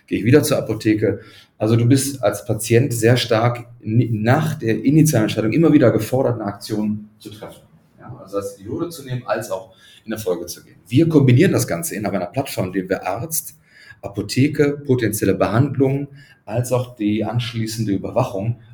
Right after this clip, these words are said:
automatisieren, stärker automatisieren und digital unterstützen. Heißt konkret, ich komme zur Webseite,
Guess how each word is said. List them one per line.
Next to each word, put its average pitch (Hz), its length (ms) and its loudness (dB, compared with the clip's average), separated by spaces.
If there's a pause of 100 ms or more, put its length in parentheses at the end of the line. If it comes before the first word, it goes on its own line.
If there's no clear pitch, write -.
automatisieren, 107 720 -4
stärker - 380 -8
automatisieren 113 580 -8
und 104 80 -10
digital 101 380 -12
unterstützen. - 460 -20 (380)
Heißt 120 180 -2
konkret, 120 460 -4
ich - 180 -16
komme 117 220 -4
zur 113 160 -10
Webseite, 120 560 -6